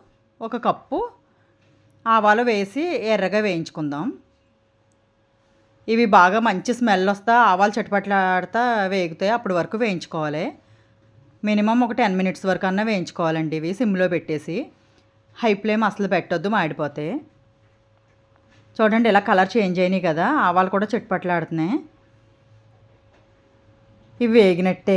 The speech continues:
ఇంకా ఒక టూ మినిట్స్ వేయించుకుని ఇంక దించేసుకుందాం. చూడండి, ఇలా వేగినాయి కదా ఆవాలు, చూడండి చిటపటలాడుతున్నాయి కదా.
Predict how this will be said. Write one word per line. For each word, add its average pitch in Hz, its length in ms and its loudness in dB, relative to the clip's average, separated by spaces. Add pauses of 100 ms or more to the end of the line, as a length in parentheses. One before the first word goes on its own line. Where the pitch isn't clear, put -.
(100)
ఇంకా 151 200 -2 (3250)
ఒక 202 60 -4 (100)
టూ 254 60 8 (120)
మినిట్స్ 196 320 2
వేయించుకుని 202 440 0
ఇంక 240 140 0
దించేసుకుందాం. 151 680 -2 (1800)
చూడండి, 233 340 4
ఇలా 202 140 6
వేగినాయి 180 360 0
కదా 185 200 2
ఆవాలు, 180 260 2
చూడండి 190 340 -4
చిటపటలాడుతున్నాయి 165 760 -2
కదా. 175 160 -4